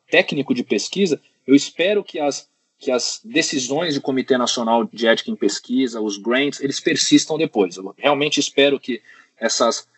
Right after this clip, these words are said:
não flexi-, eu não gosto de usar o termo flexibilização, porque podem achar que a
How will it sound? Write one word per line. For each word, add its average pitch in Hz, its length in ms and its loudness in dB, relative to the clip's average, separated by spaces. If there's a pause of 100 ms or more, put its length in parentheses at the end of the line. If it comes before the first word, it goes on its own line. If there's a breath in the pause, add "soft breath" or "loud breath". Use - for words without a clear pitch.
(140)
não 180 180 0
flexi-, 151 340 -2
eu 143 60 -4
não 139 80 -6
gosto 151 140 -2
de 139 120 0
usar 139 40 2
o 135 80 0
termo 131 240 0
flexibilização, 123 960 0
porque 143 180 -4
podem 139 260 -2
achar 131 280 2
que 131 160 -2
a 113 100 -2